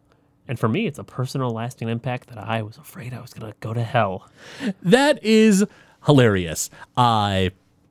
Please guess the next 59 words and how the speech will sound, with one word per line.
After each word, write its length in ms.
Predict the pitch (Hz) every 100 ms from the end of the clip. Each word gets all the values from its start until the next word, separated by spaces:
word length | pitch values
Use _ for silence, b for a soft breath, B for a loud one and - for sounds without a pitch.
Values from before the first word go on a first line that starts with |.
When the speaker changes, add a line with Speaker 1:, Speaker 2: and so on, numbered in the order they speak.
| _ _ -
Speaker 2:
and, 140 | 233 285
you 60 |
know, 100 | 320
it's 140 | 262 -
funny 180 | 294 240
because, 300 | 196 208 185
like, 180 | 151 -
I, 280 | 180 196 -
we 200 | 165 254
had 80 | 214
never 180 | 160
stole 260 | 131 - 117
cable 340 | - 113 107
when 100 | 98
I 120 | 87 95
was 160 | 120
younger, 380 | 131 135 160 196
you 160 | 185 180
know? 220 | 180 165
It, 160 | 107 - -
I, 220 | 95 90 - -
I 140 | - -
don't 180 | 82 76
remember 460 | 76 73 85 87
if 140 | 85 90
we 80 |
did 180 | 82 82
or 60 | 80
not. 200 | 82 95
I, 160 | 95
I'll, 200 | 120 147
I, 180 | 107 131
I 100 | 131
guess 180 | 127 147
I 40 | 117
could 120 | 117
ask 160 | 110
my 100 | 104
mom 240 | 98 98 101
and 80 | 95
double 220 | 90 87
check, 260 | - 104
but 80 | -
I 80 | 113
don't 180 | 269 190
think 200 | 147 113
we 100 | 101
did. 380 | 87 87 71 - B B -
We 60 |
didn't 140 | 175 165
really 160 | 143
have 180 | 120 113
many 240 | 107 107
connections 540 | 95 101 85 - 104 101
like 200 | 104 101
that, 200 | 101 104
you 140 | 107
know? 320 | 101 104 104 B B B -
Uh, 460 | 101 95 87 85